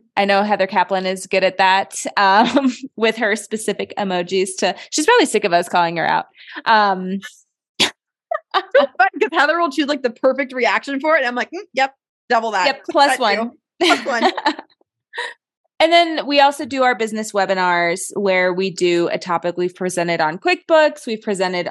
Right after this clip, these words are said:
Speaker 1: on Asana, and you get those for free in the Accountability
Speaker 2: For
Speaker 1: Club.
Speaker 2: free. And a little surprise for the Q two Accountability Club was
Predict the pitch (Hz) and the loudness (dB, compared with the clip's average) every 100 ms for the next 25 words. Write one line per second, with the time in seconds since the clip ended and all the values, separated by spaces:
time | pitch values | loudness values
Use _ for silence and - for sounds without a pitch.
0 | - 170 165 160 175 - 262 269 262 262 | -6 -4 -4 -4 -8 -2 0 2 2 0
1 | 262 _ _ _ _ _ 202 196 190 185 | -4 _ _ _ _ _ 0 2 0 0
2 | 180 185 - - - 190 196 190 190 180 | -4 -6 -6 -10 -8 -2 0 0 2 2
3 | 175 175 - - - - 247 302 262 240 | 2 -2 -4 -12 -6 0 0 0 0 2
4 | 240 247 262 _ _ _ _ _ 180 175 | 0 -2 -6 _ _ _ _ _ -6 -4
5 | 165 180 170 240 285 277 - - 240 233 | -4 -6 -8 -6 -8 -12 -10 -8 -8 -12
6 | 240 233 240 247 247 254 - - - - | -16 -18 -18 -16 -14 -14 -18 -20 -20 -20
7 | _ 233 302 220 202 190 190 190 - - | _ -2 2 0 0 -4 -2 -4 -8 -10
8 | 175 185 196 165 175 - 196 180 - 190 | -4 0 0 -2 -6 -6 -6 -6 -6 -4
9 | 175 - 202 254 - 180 170 165 156 160 | -4 -6 -6 -6 -6 -6 -4 -4 -4 -6
10 | 160 175 160 165 165 - 175 170 165 160 | -6 -4 -2 -2 -6 -8 -2 0 0 -2
11 | 165 165 | -4 -4